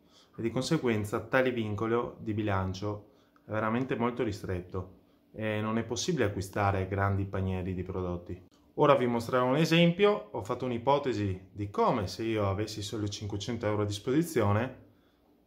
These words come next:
destinerei tali soldi per quali beni e soprattutto per le spese fisse. Ora spostiamoci di là nella mia stanza e andiamo a fare questa analisi. Eccoci qui, allora l'ipotesi è la seguente,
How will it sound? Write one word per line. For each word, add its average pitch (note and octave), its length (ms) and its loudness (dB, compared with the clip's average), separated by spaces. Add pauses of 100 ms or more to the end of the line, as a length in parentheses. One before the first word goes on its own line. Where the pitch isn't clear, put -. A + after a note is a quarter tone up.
(220)
destinerei A#2 720 2
tali B2 240 0
soldi F#2 600 -2 (840)
per G#2+ 260 2
quali D3+ 240 4
beni F2+ 420 0 (840)
e A#2 80 -16
soprattutto G#2 1040 -6
per G2+ 100 -6
le G2 80 0
spese F#2+ 320 -2
fisse. G2 480 -6
Ora G#2+ 200 4
spostiamoci D#3+ 760 0
di D#3 80 2
là G3+ 340 4
nella C3+ 180 2
mia C#3+ 140 0
stanza F3 800 4 (180)
e C#3+ 220 2
andiamo D3+ 540 4
a D#3 40 4
fare D3 240 2
questa D#3 220 -4
analisi. F2+ 640 -2
Eccoci D3 440 0
qui, G3 280 6
allora G#2+ 340 4
l'ipotesi D#3+ 540 4
è C3 40 6
la B2+ 100 4
seguente, F3+ 840 2